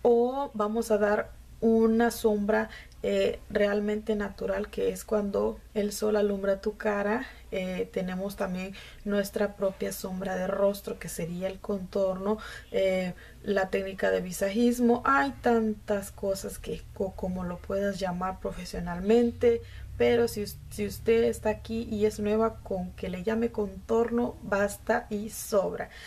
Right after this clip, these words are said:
Así que quiero decirte que también el contorno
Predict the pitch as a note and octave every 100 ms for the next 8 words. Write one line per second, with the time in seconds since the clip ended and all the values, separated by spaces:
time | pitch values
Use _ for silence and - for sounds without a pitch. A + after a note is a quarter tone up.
0 | - - - A3 C4 A#3+ C#4+ C#4+ - -
1 | - B3 C4 B3+ A#3 B3 A#3+ B3 A3+ A3
2 | G3 G3+ G3 G3 - G3 F#3+ A3+ A3+ A3+
3 | A3+